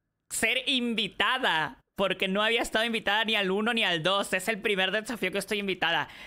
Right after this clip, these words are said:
Y que me saquen por, o sea, que el, ay, Dios, puta, Total Play. Te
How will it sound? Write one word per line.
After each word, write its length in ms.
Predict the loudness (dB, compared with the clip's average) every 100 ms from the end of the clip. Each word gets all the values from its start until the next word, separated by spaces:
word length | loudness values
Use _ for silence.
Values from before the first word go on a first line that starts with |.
| -4
Y 260 | -2 -2 -4 -2
que 140 | 0
me 160 | 0 0
saquen 420 | 0 0 0 -2
por, 240 | 0 0
o 100 | 0
sea, 220 | 0 -2 0
que 140 | 0
el, 420 | 2 0 -2 -2 0
ay, 380 | 2 2 0
Dios, 380 | 0 0 0 -4 -12 _
puta, 340 | -10 -6 -6 -8
Total 300 | -10 -4 -4
Play. 240 | -2 -4 -4 -10 -20 _
Te 80 | -2